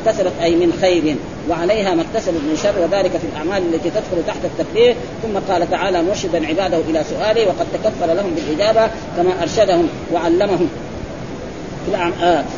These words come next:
وأن يقولوا: ربنا لا تؤاخذنا إن نسينا"، أو أي، أي، أي إن تركنا فرضا على جهة النسيان، إذا ترك فرضا على جهة، فيصليها متى ما،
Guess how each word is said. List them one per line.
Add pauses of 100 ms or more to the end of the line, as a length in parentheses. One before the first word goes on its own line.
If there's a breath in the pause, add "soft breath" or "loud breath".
(120)
وأن
يقولوا:
ربنا
لا
تؤاخذنا
إن
نسينا"، (140)
أو
أي، (360)
أي، (340)
أي
إن
تركنا
فرضا
على
جهة
النسيان، (300)
إذا
ترك (120)
فرضا
على
جهة، (720)
فيصليها
متى
ما،